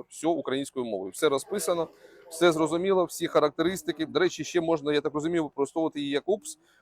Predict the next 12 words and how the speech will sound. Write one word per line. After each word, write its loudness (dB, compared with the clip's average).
Ну, 2
немає 2
часу, -4
друзі, -4
розібратися, 0
скажу -8
чесно, -8
як 2
це 0
реалізовано. -2
Тобто, -2
бачите, 4